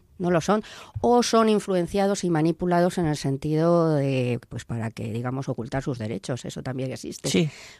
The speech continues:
Speaker 1: Por parte de familiares, eh, y en todos los
Speaker 2: Sí.
Speaker 1: ámbitos, ¿eh? Institucional
Speaker 2: Ahí
Speaker 1: y,
Speaker 2: vamos,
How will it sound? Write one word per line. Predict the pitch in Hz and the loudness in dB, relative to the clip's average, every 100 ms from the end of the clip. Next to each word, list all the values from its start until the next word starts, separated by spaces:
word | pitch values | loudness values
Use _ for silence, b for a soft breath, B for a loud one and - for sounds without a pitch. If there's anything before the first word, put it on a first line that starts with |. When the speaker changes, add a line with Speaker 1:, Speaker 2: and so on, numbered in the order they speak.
| _ | _
Speaker 1:
Por | 143 | -6
parte | 131 117 135 | -6 -2 -2
de | 131 | 0
familiares, | 135 131 139 139 143 151 165 175 180 - | 0 0 0 0 0 0 2 2 0 -4
eh, | 139 131 127 123 127 123 - | -6 -6 -6 -6 -6 -8 -8
y | |
en | 131 | -8
todos | 139 151 | -2 0
los | 143 127 | 0 0
Speaker 2:
Sí. | |
Speaker 1:
ámbitos, | 147 156 208 120 135 | 0 2 0 -2 -2
¿eh? | 143 196 | -2 -2
Institucional | 190 135 123 123 139 131 139 156 | -2 -6 -8 -8 -6 -4 -2 4
Speaker 2:
Ahí | 180 | 4
Speaker 1:
y, | |
Speaker 2:
vamos, | 180 - 147 | 4 0 -2